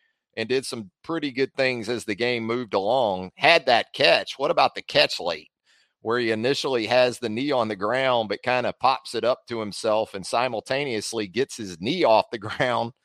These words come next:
and then turns it into a first down. Then, of course, immediately after that, Jalen throws a quick ball out towards Ma-, Malik Benson. And I, and I'm sure, you know, the thinking there is he's uncovered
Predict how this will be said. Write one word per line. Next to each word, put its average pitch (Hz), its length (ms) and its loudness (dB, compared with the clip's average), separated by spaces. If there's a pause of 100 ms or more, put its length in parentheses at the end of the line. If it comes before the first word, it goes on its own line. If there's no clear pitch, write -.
(520)
and 127 120 2
then 139 140 2
turns 156 300 2
it 143 80 2
into 139 180 2
a 110 60 4
first 131 240 0
down. 156 240 4
Then, 139 100 4
of 120 60 2
course, 143 340 2
immediately 135 460 2
after 123 300 6
that, 98 300 2
Jalen 113 380 0
throws 107 640 -2
a 98 80 -6
quick 135 260 -10 (140)
ball 98 260 2
out 98 220 2
towards 104 400 -6
Ma-, 104 180 -4 (200)
Malik 107 380 -4
Benson. 131 280 -2
And 135 120 2
I, 175 200 4
and 160 140 2
I'm 196 140 2
sure, 147 540 -2 (600)
you - 80 -4
know, 135 80 2
the 120 100 0
thinking 139 400 -2
there 131 300 2
is 113 260 -2
he's 123 200 -4
uncovered 135 640 2